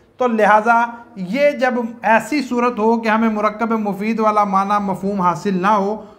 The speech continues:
तो ऐसी सूरत में दो मारिफा इकट्ठे हो जाएं तो ये मौसूफ प्लस सिफ्त, मौसूफ सिफ्त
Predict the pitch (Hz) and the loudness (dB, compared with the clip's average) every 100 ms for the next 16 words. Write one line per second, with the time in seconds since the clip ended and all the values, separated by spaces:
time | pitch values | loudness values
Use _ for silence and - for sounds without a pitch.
0 | - 214 208 214 - 262 233 226 220 202 | -12 -8 -2 -2 0 -2 -2 0 0 -2
1 | 208 214 170 160 208 220 190 185 180 202 | -2 -4 -2 0 0 2 2 2 0 -2
2 | 196 185 - 214 190 175 180 196 196 - | -2 -6 -2 -2 -2 -2 -2 -4 -8 -20
3 | _ _ 208 208 190 214 190 196 196 - | _ _ -4 -2 0 0 0 -4 -8 -14
4 | 160 180 190 185 - 175 180 202 226 - | -8 -2 0 -2 -2 0 2 0 -2 -10
5 | - - - - 330 302 - _ 294 - | -20 -20 -20 -20 -20 -20 -20 _ -20 -20
6 | - - - _ _ _ _ 190 196 196 | -20 -20 -20 _ _ _ _ -2 0 0
7 | - - 170 160 - 113 - _ _ _ | -4 -4 -4 -4 -14 -20 -20 _ _ _
8 | _ _ _ _ _ _ _ _ _ _ | _ _ _ _ _ _ _ _ _ _
9 | 180 240 262 - 277 294 320 285 - 254 | -2 0 0 -2 0 2 2 -2 -2 -2
10 | - - | -4 -12